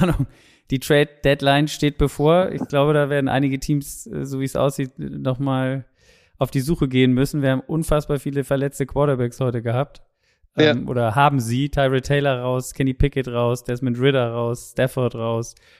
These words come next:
Speaker 1: Kirk Cousins raus. Bei dem scheint man auch schon zu wissen, dass es, äh, Season-Ending ist, dass auch er die Achillessehne gerissen hat. Wie, was für eine Ironie des Schicksals, muss man fast schon sagen, wenn man an die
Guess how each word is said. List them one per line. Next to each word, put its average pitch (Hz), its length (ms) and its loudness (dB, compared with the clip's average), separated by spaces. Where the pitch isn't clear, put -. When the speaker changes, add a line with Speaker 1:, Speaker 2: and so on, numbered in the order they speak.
Speaker 1:
Kirk 143 180 2
Cousins 139 440 0
raus. 123 380 -2
Bei 120 80 -2
dem 127 440 0
scheint 120 260 -2
man 120 160 2
auch 120 120 0
schon 127 180 -4
zu 117 200 -10
wissen, 127 480 -4
dass 131 340 2
es, - 360 -6
äh, 139 160 -2
Season-Ending 135 640 0
ist, 135 240 -4
dass - 280 -8
auch 135 180 2
er 131 200 0
die 127 120 -2
Achillessehne 123 580 -2
gerissen 120 400 -4
hat. 117 220 -6
Wie, 143 560 -2
was 139 380 -2
für 135 100 2
eine 135 200 2
Ironie 143 420 2
des 190 160 0
Schicksals, 113 420 -2
muss 107 200 -6
man 104 120 0
fast - 280 -2
schon 113 120 -4
sagen, 113 320 0
wenn 113 120 -4
man 113 200 -2
an 113 140 -4
die 110 160 -8